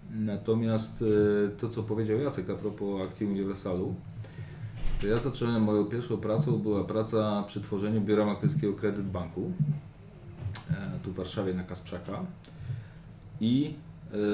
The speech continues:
no, mi ta praca pasowała, ponieważ byłem jeszcze na studiach dziennych i chciałem połączyć studia dzienne i normalną pracę, więc w zasadzie jeździłem na ćwiczenia, więc jadąc na ćwiczenia, mam nadzieję, że to się przedawniło,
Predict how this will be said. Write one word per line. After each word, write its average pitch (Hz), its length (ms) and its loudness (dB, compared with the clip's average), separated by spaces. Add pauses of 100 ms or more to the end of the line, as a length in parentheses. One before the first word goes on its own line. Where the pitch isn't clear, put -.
(1080)
no, 156 140 -4
mi 147 140 -2
ta 135 120 0
praca 131 280 2
pasowała, 120 480 2
ponieważ 98 280 0
byłem 104 200 2
jeszcze 101 240 -2
na 98 280 0
studiach 104 340 2
dziennych 98 380 0
i 98 40 -4
chciałem 101 300 0
połączyć 104 440 0
studia 98 280 -2
dzienne 98 400 2
i 95 140 2
normalną 98 400 0
pracę, 98 340 -4 (100)
więc 95 360 -2
w 98 220 -4
zasadzie 104 380 -2
jeździłem 98 440 2
na 95 80 -4
ćwiczenia, 98 480 -2
więc 90 180 -4
jadąc 101 320 -2
na 98 80 -4
ćwiczenia, 101 500 -2 (500)
mam 98 140 -2
nadzieję, 98 260 0
że 98 100 -2
to 95 80 -6
się 95 120 -2
przedawniło, 98 640 -2